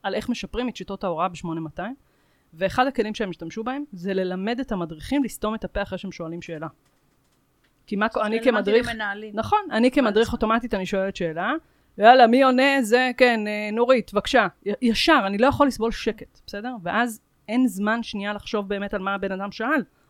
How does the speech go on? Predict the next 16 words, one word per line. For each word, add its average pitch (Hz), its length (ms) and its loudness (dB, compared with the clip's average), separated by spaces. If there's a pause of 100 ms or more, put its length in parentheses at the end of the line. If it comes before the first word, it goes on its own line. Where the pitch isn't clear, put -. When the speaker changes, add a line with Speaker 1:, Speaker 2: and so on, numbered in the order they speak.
Speaker 1:
אוטומטית 214 440 0
אני 202 120 -4
חייב 202 200 -4
לשלוף 196 240 -6
תשובה. 233 220 -4 (680)
ו-, 165 160 -10 (120)
ובעצם 196 520 -2
ראו 214 220 0
שכשנתנו, 226 680 -4 (480)
הוציאו 233 280 -6
הנחיה 202 280 -4
לכל 262 320 -4
המדריכים, 202 460 -6 (440)
לסתום 294 240 -2
את 285 60 -10
הפה 285 140 -4